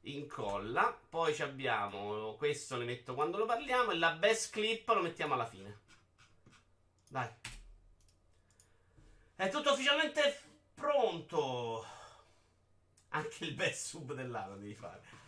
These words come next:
Grande Franz, secondo me te la giochi tu e Iaci, che ha fatto anche delle donazioni.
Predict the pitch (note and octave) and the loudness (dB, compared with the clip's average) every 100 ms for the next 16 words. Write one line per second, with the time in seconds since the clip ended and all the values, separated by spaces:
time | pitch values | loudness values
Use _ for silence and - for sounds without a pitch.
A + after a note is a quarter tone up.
0 | - _ _ - B2+ C#3 B2+ A#2+ A2 G2+ | -20 _ _ -4 0 0 -2 -2 -4 -4
1 | - - C4 D3+ E3 D3 D#3 D3 D3 F3+ | -4 -2 0 2 2 2 2 0 -2 -2
2 | F#3+ D#3+ C#3+ G#2 G2+ B2 C3 D#3 D3+ E3 | 0 0 0 -2 -4 -4 -4 -2 2 2
3 | F3+ G#3+ F3+ D3+ B2+ A2+ G#2 - F2+ - | 2 -2 -2 -2 -2 -4 -6 -10 -12 -12
4 | - | -14